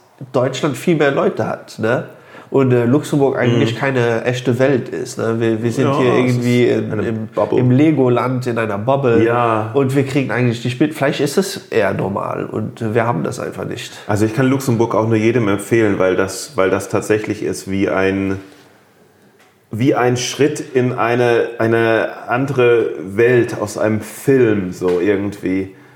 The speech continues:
Speaker 2: Man, man, man geht dann raus und auf einmal ist in einer Stadt, in der, in der der öffentliche Nahverkehr kostenlos ist und man keine Tickets kaufen muss,
Speaker 1: Ja.
Speaker 2: was schon einmal einen Großteil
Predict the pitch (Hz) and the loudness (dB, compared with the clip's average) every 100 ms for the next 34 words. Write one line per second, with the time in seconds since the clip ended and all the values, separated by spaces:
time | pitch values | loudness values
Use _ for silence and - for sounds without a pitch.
0 | - _ 104 113 113 120 117 117 107 120 | -20 _ -2 -2 0 0 0 -2 -2 -2
1 | 117 131 135 143 127 113 131 156 160 - | -2 -2 0 0 0 2 2 2 -2 -4
2 | - 123 - - 107 135 139 117 123 117 | -2 0 0 0 2 2 2 2 2 2
3 | 117 110 123 123 120 117 110 110 107 - | 0 0 -2 -2 -2 0 2 4 2 0
4 | 107 107 107 104 104 104 - - 123 107 | 0 2 4 4 4 2 2 -2 -2 0
5 | 104 98 98 - 147 143 127 117 113 143 | 0 -2 -4 -4 -2 0 0 -2 -4 -4
6 | 127 127 147 135 107 104 101 92 - - | -4 -2 -4 -4 -4 -2 -4 -4 -6 -4
7 | 135 - 135 135 - 147 - - 107 87 | -4 -2 0 0 -2 -4 -6 -4 -2 0
8 | 120 123 - 139 120 120 123 117 117 120 | 0 0 0 -2 0 0 2 2 0 0
9 | 117 127 170 180 - 151 131 135 139 160 | 2 4 2 0 -4 0 2 2 2 0